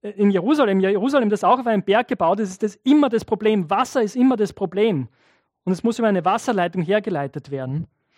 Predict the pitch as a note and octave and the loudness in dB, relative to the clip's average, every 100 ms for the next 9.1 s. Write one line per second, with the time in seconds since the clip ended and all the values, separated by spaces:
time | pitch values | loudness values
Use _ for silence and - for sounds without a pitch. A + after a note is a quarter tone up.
0 | _ _ E3+ D3+ D#3+ F3+ A#3 F3+ F#3 G#3+ | _ _ -6 -4 -4 -4 -4 -4 -4 -2
1 | A3 A3+ F3 G#3 A3 G3+ - A3+ - - | -4 -4 -4 -4 -6 -12 -8 -10 -10 -8
2 | D3+ D3 D#3 E3+ - A#3+ G3+ C4 C4 F3+ | -6 -6 -4 -4 -2 -2 -2 -2 -2 -2
3 | B3+ D4+ _ _ _ - F#3+ - - - | -2 -4 _ _ _ -6 -4 -4 -10 -8
4 | A3 C#4+ C#4+ A#3+ A3 _ _ _ - F#3 | 0 2 2 0 -2 _ _ _ -14 -10
5 | G#3+ C4+ C4+ A#3 F#3 G#3 - G#3+ F#3+ F#3+ | -6 0 0 0 -2 -4 -2 -2 -2 -4
6 | G#3+ F3 A#2+ - _ _ _ _ _ _ | -4 -6 -8 -14 _ _ _ _ _ _
7 | _ _ _ _ - F3 - F3 A3+ - | _ _ _ _ -8 -8 -8 -6 -6 -6
8 | G#3 F3+ - E3+ F#3 - E3 D#3 B2+ - | -8 -8 -10 -10 -10 -8 -8 -6 -8 -12